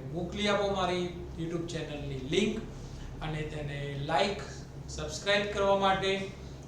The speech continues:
અને જરૂરી અન્ય વિદ્યાર્થીઓ સુધી પહોંચે, જે રીતે અગાઉ બીજા કોઈ શહેરોમાં પહોંચે, એવા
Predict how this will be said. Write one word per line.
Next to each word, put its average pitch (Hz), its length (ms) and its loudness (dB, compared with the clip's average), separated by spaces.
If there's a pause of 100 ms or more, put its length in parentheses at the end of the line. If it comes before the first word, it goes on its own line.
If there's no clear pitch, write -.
(160)
અને 147 320 -6 (140)
જરૂરી 247 440 6
અન્ય 202 260 2
વિદ્યાર્થીઓ 180 720 0
સુધી 165 380 0
પહોંચે, 170 500 4 (400)
જે 170 160 -2
રીતે 156 480 -2
અગાઉ 180 380 2
બીજા 175 300 2
કોઈ 196 220 0
શહેરોમાં 196 680 2
પહોંચે, 165 340 2 (720)
એવા 160 240 4